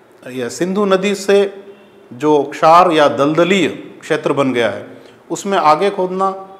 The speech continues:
आगे खुदाई करना बड़ा मुश्किल हो गया है। लेकिन फिर भी हम इन वस्तुओं के आधार पर,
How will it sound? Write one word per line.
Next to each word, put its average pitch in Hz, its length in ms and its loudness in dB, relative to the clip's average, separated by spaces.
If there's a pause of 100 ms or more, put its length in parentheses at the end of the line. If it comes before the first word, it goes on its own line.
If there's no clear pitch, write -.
आगे 147 200 -4
खुदाई 170 320 2
करना 180 260 -2
बड़ा 170 200 -2
मुश्किल - 560 -8
हो 113 100 -6
गया 104 180 -8
है। 98 140 -16 (1300)
लेकिन 247 560 2 (280)
फिर 285 180 4
भी 214 400 -2 (680)
हम 220 400 0 (880)
इन 240 160 0
वस्तुओं 247 500 2
के 247 80 -2
आधार 160 420 4
पर, 160 400 -2